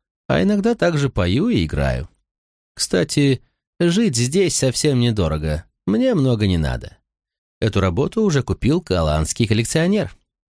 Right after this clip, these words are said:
Я там очень популярен, должен вам сказать. В наши сложные времена совсем неплохо продавать картины за границу. Получаешь чертовски много крон за каждый евро». Из страха запачкать в краске ботинки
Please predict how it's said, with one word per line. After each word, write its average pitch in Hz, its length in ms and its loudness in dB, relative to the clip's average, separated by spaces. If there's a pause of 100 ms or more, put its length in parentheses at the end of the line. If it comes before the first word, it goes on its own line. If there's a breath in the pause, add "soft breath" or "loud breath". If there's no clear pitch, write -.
(140)
Я 113 200 2
там 92 220 0
очень 92 280 2
популярен, 82 600 0
должен 78 320 0
вам 76 140 0
сказать. 80 540 -4 (480 loud breath)
В 113 120 2
наши 175 300 0
сложные 127 480 2
времена 107 420 2
совсем 180 500 0
неплохо 156 540 0
продавать 110 480 0
картины 120 560 0
за 113 160 0
границу. 147 680 -2 (580)
Получаешь 156 540 2
чертовски 156 640 0
много 151 420 2
крон 247 360 0
за 117 160 2
каждый 95 380 0
евро». 185 400 -2 (720)
Из 71 160 2
страха 113 480 2
запачкать 98 460 0
в - 40 -14
краске 98 340 -2
ботинки 147 580 0